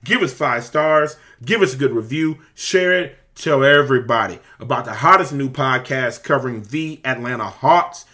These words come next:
Share it with fellow Hawks fans, Georgia sports fans, N B A fans, basketball fans,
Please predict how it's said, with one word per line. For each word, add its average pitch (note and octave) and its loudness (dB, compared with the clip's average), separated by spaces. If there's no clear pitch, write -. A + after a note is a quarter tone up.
Share F3+ 0
it - -10
with G2+ -14
fellow A2+ 0
Hawks C#3+ 4
fans, G2+ -6
Georgia B2 0
sports C3+ -4
fans, G2 -12
N A#2+ -10
B B2 -4
A D3 0
fans, F#2+ -12
basketball B2+ -4
fans, G#2 -14